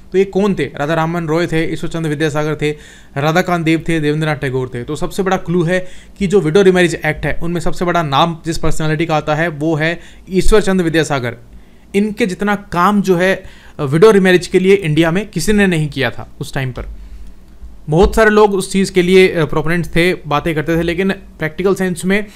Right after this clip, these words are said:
एक मिशन की तरह जो है सबसे ज़्यादा काम विडो रीमैरिज के लिए ईश्वर चंद्र विद्यासागर ने ही किया था,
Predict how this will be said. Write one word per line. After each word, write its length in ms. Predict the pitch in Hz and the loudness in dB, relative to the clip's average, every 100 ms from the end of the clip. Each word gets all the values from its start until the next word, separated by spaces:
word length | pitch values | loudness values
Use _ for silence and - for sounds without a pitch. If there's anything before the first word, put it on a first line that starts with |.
| - - - - | 4 4 0 -4
एक 200 | 156 160 | -4 -2
मिशन 360 | 143 139 226 | -2 0 0
की 80 | 214 | 0
तरह 180 | 196 185 | 2 0
जो 140 | 160 | 0
है 60 | 160 | -4
सबसे 140 | 165 | -4
ज़्यादा 180 | 180 170 | -2 0
काम 340 | 165 147 190 165 | 0 2 2 2
विडो 260 | 143 202 | 4 4
रीमैरिज 320 | 180 170 160 | 4 2 -2
के 100 | - | -2
लिए 240 | 170 196 - | 0 0 -2
ईश्वर 320 | 160 160 196 | -6 -2 -2
चंद्र 200 | 175 185 | -2 -2
विद्यासागर 560 | 165 160 170 156 151 151 | -2 -2 -4 -4 -4 -4
ने 100 | 156 | 0
ही 120 | 180 | 0
किया 260 | - 160 151 | 2 0 0
था, 200 | 135 | -4